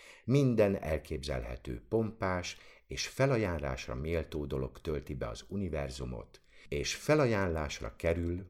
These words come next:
a menedékforrások számára. Hozzáállásunk a következő legyen.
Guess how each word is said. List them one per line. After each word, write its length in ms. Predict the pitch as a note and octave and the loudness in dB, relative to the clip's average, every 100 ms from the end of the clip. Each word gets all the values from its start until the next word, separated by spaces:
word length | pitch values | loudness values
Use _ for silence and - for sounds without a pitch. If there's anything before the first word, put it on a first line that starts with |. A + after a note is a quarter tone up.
| - | -8
a 100 | A#2+ | -4
menedékforrások 1200 | A#2 C2+ B1+ B1 B1 - C#2 B1 B1+ B1+ B1+ - | -2 -2 -4 -4 -8 -6 -4 -2 -4 -4 -6 -6
számára. 800 | - A1 G1+ A1 G1+ G#1 - - _ _ _ _ _ - _ - | -6 -6 -8 -10 -10 -10 -12 -16 _ _ _ _ _ -20 _ -6
Hozzáállásunk 1200 | - D3 C#3+ C3+ G#2+ E2+ D2 C2 - C2+ C2+ - | 6 6 6 4 4 4 4 2 -2 -4 -4 -6
a 120 | - | -8
következő 720 | - C2+ A#1+ - - A1 A#1+ A1 | -2 -2 -2 -6 -8 -6 -4 -6
legyen. 500 | A1 G#1 A1+ G1+ | -6 -6 -8 -10